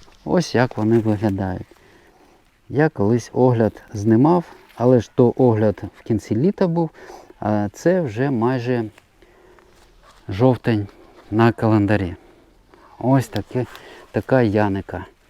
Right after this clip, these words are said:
Хто хоче, точніше, це К С, кубоподібний, а Яника, вона конусоподібна, трішки інша.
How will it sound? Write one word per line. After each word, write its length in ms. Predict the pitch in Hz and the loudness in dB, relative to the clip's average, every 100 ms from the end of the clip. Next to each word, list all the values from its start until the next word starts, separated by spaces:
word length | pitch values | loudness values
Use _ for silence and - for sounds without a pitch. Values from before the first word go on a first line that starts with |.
| _ _ _ _ | _ _ _ _
Хто 280 | - 107 98 | -10 -6 -4
хоче, 460 | - 160 - 135 | 0 0 0 -8
точніше, 520 | - 110 - 107 - - | -8 -8 -4 -6 -6 -10
це 180 | - 104 | -6 -4
К 160 | - | -2
С, 360 | 123 170 - - - | -2 -2 -6 -14 -4
кубоподібний, 1400 | 113 107 110 101 - - - - 110 117 165 151 135 120 - | -2 0 0 -2 -6 -16 -20 -4 0 2 2 4 2 0 -4
а 180 | 110 107 | -2 0
Яника, 460 | 123 143 131 104 | 2 2 0 0
вона 280 | 101 117 127 - | 2 2 2 2
конусоподібна, 880 | 123 113 - 110 110 101 92 104 - - - - - - | 2 2 0 -4 -4 -4 -6 -8 -10 -18 -20 -20 -20 -8
трішки 380 | 104 104 - | -4 -4 -6
інша. 440 | 110 120 104 - | -6 -4 -4 -6